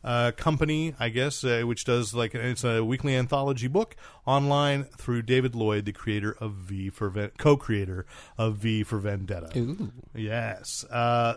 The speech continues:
Speaker 1: so, uh, as I mentioned up top, we do have comics news, movie news, T V news. This is gonna be a more straightforward podcast, uh, but our top story tonight are really kind of convention reports, one in the past, one in the future.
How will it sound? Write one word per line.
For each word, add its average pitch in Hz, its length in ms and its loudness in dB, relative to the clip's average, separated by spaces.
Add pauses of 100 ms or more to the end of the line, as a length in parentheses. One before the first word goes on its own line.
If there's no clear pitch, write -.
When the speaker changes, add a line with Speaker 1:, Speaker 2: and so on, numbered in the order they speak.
Speaker 1:
so, 139 400 0 (440)
uh, 131 60 -4
as 139 320 2
I 139 80 8
mentioned 143 380 4
up 131 80 0
top, 180 160 2
we 131 80 -2
do 110 100 0
have 110 180 2
comics 113 380 0
news, 117 260 0
movie 110 200 0
news, 113 260 -2
T 113 140 -4
V 110 100 -2
news. 123 200 0
This 151 40 -8
is 151 80 -8
gonna 139 160 4
be 127 140 4
a - 20 4
more 123 240 4
straightforward 120 920 4
podcast, 131 760 2
uh, 127 360 4
but 143 280 0 (320)
our 131 140 2
top 240 320 0
story 95 720 -2
tonight 127 400 -2 (420)
are 123 240 2
really 160 220 -2
kind 170 180 -4
of 170 120 -6
convention 143 580 -2
reports, 104 440 -4
one 110 500 -4 (340)
in 107 100 -6
the 104 60 -6
past, 202 500 -8 (300)
one 123 400 0
in 117 180 -4
the 113 100 -2
future. 214 640 -4